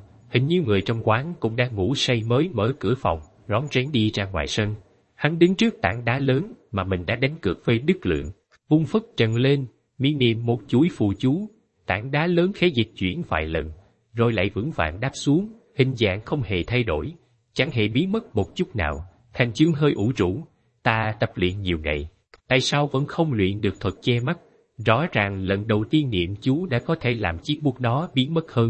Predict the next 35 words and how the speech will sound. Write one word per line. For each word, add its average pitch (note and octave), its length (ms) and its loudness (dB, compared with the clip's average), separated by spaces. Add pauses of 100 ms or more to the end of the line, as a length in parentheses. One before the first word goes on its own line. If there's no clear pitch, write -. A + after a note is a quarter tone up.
phân A#2 220 0
nửa, D#2 300 -4 (520)
nhưng F#3+ 180 2
tại G#2 160 4
sao B2+ 320 0
bây C3 140 2
giờ G2 260 2
lại E2+ 120 -2
không C#3 220 -2
hiệu F#2 280 0
quả G2 160 0
chút - 260 -6
nào? D2+ 240 -2 (280)
Cứ F#3 180 6
tiếp A#3 200 2
tục G#2 200 2
như C3+ 160 2
vậy E2 220 2 (400)
thì G#2 160 2
sẽ C#3+ 160 2
bị G#2+ 180 2
Đức D#3 240 -2
Lượng F#2 260 0
cười F2+ 420 0
nhạo E2+ 340 -2
cả G#2 200 -2
đời D2+ 220 -2
mất." C3 200 0 (360)
Trong E3 180 2
lòng G#2 260 0
chất F#3+ 140 2 (100)
chứa E3 140 2
nhiều G#2 280 2
tâm D3 200 -2
sự, E2+ 360 -2